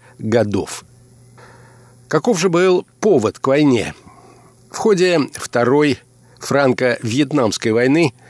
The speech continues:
тысяча восемьсот восемьдесят третий, тысяча восемьсот восемьдесят четвёртый годы Франция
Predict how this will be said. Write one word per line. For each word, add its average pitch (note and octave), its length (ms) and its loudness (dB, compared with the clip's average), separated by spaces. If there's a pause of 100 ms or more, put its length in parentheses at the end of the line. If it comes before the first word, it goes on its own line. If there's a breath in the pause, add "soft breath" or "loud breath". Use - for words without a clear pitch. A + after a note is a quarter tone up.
(240 soft breath)
тысяча B2 320 0
восемьсот A2+ 500 -2
восемьдесят A2+ 480 -2
третий, A2 640 -2 (100)
тысяча A2+ 380 -2
восемьсот A2+ 540 -2
восемьдесят A2+ 880 0 (180)
четвёртый A#2 720 0
годы C3+ 400 0 (1000 loud breath)
Франция F3+ 680 -2